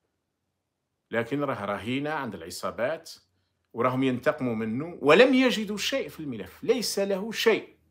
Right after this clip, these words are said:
لم يجدوا شيء. في الحقيقة يعتقدون أن هذا يضغط علي، هذا يزيدني قوة، هذا يزيدني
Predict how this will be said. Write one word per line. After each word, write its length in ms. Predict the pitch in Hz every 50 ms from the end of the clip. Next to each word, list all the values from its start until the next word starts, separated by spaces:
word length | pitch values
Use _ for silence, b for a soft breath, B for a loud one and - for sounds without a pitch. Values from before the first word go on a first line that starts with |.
| _ _ _ _ _ _ _ _ _ _ -
لم 80 | 269 311
يجدوا 360 | 320 320 294 269 233 254 262
شيء. 400 | - - 294 262 185 - - - _ _ _ _ _ _ _ _ _ _ _ _ _ _ _ _ _ _ _ _ _ _ _ _ _ _
في 80 | -
الحقيقة 840 | 120 110 - - - - 151 151 147 - 185 202 214 - - - _ _ -
يعتقدون 760 | 127 123 117 - - 147 - - 147 131 123 226 277 262 208
أن 240 | - 160 165 165 160
هذا 280 | 160 180 202 185 175
يضغط 280 | 151 117 120 123 120 -
علي، 320 | 92 87 82 76 71 - _ _ _ _ _ _ _
هذا 240 | - 220 220 143 123
يزيدني 480 | 113 101 92 - 131 135 95 80 -
قوة، 480 | - - - 120 - - - - - _ _ _ _ _ _ _ _ _ _ _ _ _ _ _ _ _ _ - - _ _ _ _ _ _ _ _ _ _ _ _ _
هذا 300 | - 180 214 - 190 165
يزيدني 840 | 139 139 139 - - 180 196 135 131 127 123 123 117 110 110 -